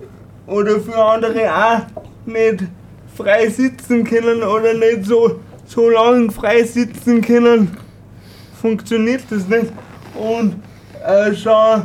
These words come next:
schon alleine das, dass man in der ersten Reihe sitzen darf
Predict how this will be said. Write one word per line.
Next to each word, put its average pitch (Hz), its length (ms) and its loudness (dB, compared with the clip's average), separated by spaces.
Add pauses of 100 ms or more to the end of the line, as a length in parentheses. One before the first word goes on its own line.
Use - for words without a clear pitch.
(240)
schon 233 160 -2
alleine 220 560 0
das, 233 400 -2 (540)
dass 214 360 0
man 220 400 -2 (840)
in 220 180 -8
der 208 200 -2
ersten 226 520 0
Reihe 226 260 4
sitzen 220 500 -2
darf 214 340 0